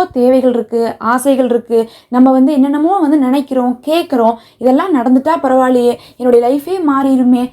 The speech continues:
அப்படின்னு நம்ம ஆசைப்பட்டுட்டு தான் இருக்கோம். எல்லாரும் துவா கேட்கும்போது இது நடந்தா நல்லா இருக்கும், அது நடந்தா நல்லா இருக்கும்னு சொல்லிட்டு ஒண்ணுக்கு நாலாக, பத்தாக தான் நம்ம அல்லாஹ்விடத்துல கேட்டுட்டு இருக்கோம். நம்ம எச்சா தான் கேட்குறோம், ஆனாலும் அத்தனையும் கிடைக்குதானா? கிடைக்கிறதில்ல. அதே மாதிரி தான்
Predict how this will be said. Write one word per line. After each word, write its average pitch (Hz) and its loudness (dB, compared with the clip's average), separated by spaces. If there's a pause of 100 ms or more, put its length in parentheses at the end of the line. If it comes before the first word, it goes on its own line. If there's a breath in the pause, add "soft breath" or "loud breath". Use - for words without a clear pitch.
(140 soft breath)
அப்படின்னு 330 0
நம்ம 320 2
ஆசைப்பட்டுட்டு 277 0
தான் 254 2
இருக்கோம். 202 -8 (220 loud breath)
எல்லாரும் 277 0
துவா 277 2
கேட்கும்போது 269 2 (300 loud breath)
இது 240 -2
நடந்தா 254 2
நல்லா 247 0
இருக்கும், 240 -2
அது 214 0
நடந்தா 254 2
நல்லா 247 0
இருக்கும்னு 254 -2
சொல்லிட்டு 220 -2 (500 loud breath)
ஒண்ணுக்கு 339 0
நாலாக, 277 0
பத்தாக 277 -2
தான் 320 0
நம்ம 277 2
அல்லாஹ்விடத்துல 269 0
கேட்டுட்டு 269 -2
இருக்கோம். 202 -4 (160 loud breath)
நம்ம 226 0
எச்சா 226 0
தான் 330 -2
கேட்குறோம், 262 -2 (380 soft breath)
ஆனாலும் 311 2
அத்தனையும் 311 0
கிடைக்குதானா? 254 -2
கிடைக்கிறதில்ல. 233 -2
அதே 220 0
மாதிரி 294 0
தான் 359 -6